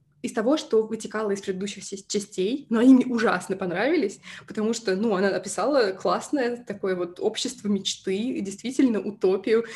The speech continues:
и я вообще не понимала, нафига им возвращаться в этот страшный мир, если тут всё хорошо, они могут построить все свои железные дороги и играться в них сколько хотят.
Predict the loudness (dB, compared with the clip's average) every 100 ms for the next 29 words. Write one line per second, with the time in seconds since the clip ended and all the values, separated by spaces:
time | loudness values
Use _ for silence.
0 | -8 0 0 4 4 4 2 2 2 0
1 | 2 4 4 0 0 -2 -6 -6 -8 -8
2 | -10 -4 -4 -2 -2 0 0 0 0 -2
3 | -4 -6 -6 -6 -6 -2 -2 -2 -4 -2
4 | 0 0 0 -2 -4 -6 -6 -6 -6 -4
5 | -2 0 0 -2 -2 0 0 -2 -2 -4
6 | -4 -4 -6 -4 -4 -4 -8 -8 -4 -4
7 | -2 -4 -6